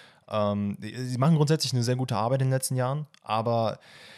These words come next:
ich glaube, aufgrund dessen, dass man eben Fofana und, äh, Openda verloren hat, wird es halt sehr, sehr hart sein, in der Champions League zu überwintern oder auch in der Euroleague. Das wird europäisch, glaub ich, nix.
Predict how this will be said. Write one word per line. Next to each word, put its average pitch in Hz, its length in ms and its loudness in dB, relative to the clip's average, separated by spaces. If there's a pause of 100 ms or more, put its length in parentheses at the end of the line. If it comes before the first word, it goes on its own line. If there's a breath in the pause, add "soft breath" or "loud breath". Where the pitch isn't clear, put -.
(140 loud breath)
ich - 120 -6
glaube, 123 580 2
aufgrund 113 320 -6
dessen, 117 220 -2
dass 110 120 -2
man 110 120 -2
eben 104 160 -6
Fofana 107 380 -4
und, 98 420 -6
äh, 101 80 -4
Openda 104 320 -4
verloren 104 400 -2
hat, 104 240 -6 (160)
wird 113 260 -12
es 120 140 -2
halt 107 160 -8
sehr, 117 280 -2
sehr 110 200 -4
hart 110 200 -4
sein, 107 160 -4
in 107 180 -6
der 98 420 -4
Champions 104 360 -6
League 101 280 -8 (440)
zu - 140 -4
überwintern 120 640 -2 (180)
oder 107 180 -2
auch 107 120 -2
in 110 60 -2
der 107 120 -2
Euroleague. 117 400 -2
Das - 220 -8
wird 107 160 -4
europäisch, 107 420 -6
glaub 104 180 -4
ich, 98 80 -4
nix. 113 260 -2